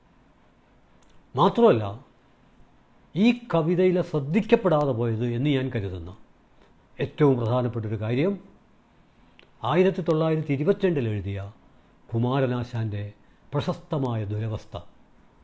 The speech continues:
ആ കൃതി ഏതർത്ഥത്തിലും പ്രധാനപ്പെട്ട കൃതിയാണ് പുരോഗമന സാഹിത്യത്തിൻ്റെ മുന്നോടിയെന്ന് ഇ എം എസ് വിളിച്ചിട്ടുള്ള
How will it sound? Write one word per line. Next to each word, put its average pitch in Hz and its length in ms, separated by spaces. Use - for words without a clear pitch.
ആ 156 60
കൃതി 180 340
ഏതർത്ഥത്തിലും 180 720
പ്രധാനപ്പെട്ട 139 520
കൃതിയാണ് 107 520
പുരോഗമന 165 480
സാഹിത്യത്തിൻ്റെ 139 600
മുന്നോടിയെന്ന് 135 720
ഇ 123 120
എം 156 140
എസ് 131 180
വിളിച്ചിട്ടുള്ള 107 460